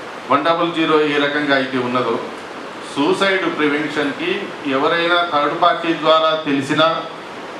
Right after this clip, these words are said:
లేదా ఈ కమిటీ సభ్యులు చెప్పినా దాన్ని తప్పనిసరిగా కూడా రికార్డు చేసి దాన్ని చేయవలసిందిగా కోరుతూ,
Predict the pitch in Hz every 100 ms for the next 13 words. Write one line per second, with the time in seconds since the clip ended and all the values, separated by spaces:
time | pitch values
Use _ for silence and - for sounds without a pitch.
0 | - - - 117 147 156 160 160 147 131
1 | 143 165 165 165 156 143 151 160 160 156
2 | 156 - - 127 127 - - - 139 131
3 | 160 165 170 - - - - - - 131
4 | 143 139 - 127 160 165 170 165 156 156
5 | 156 151 135 127 139 139 139 127 123 123
6 | 120 - - - - - - 127 127 123
7 | 131 143 151 151 151 139 143 135 - -
8 | - - - - - 135 135 131 139